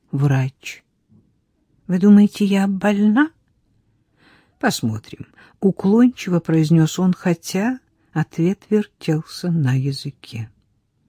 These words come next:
Когда они вошли в дом, Джейк усадил её на стул и задал несколько вопросов. Потом расправил покрывало на своей постели и предложил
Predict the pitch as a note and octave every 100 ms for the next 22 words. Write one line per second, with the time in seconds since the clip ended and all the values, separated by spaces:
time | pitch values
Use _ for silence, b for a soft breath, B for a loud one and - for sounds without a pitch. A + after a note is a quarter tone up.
0 | _ _ _ _ b b b b - E3+
1 | F#3+ F#3+ F#3+ F#3+ - F#3+ F3 E3+ B3 A#3+
2 | F3 F3+ F3 F3+ F3+ E3 E3+ E3 E3 D#3+
3 | D#3+ - - A3 B3 _ _ _ _ F3+
4 | D3+ E3 E3 E3 G3 D#3+ D3 - D3+ -
5 | D#3 E3 - A#2 G#2 - - _ _ _
6 | _ _ b b b b G#3+ E4 D4+ G#3
7 | - G3 F3+ E3 E3+ - E3+ D#3+ E3 D3
8 | D3 b b E3+ E3 E3 D#3+ E3 D#3+ -
9 | - A3+ G#3+ - E3 E3 E3 G3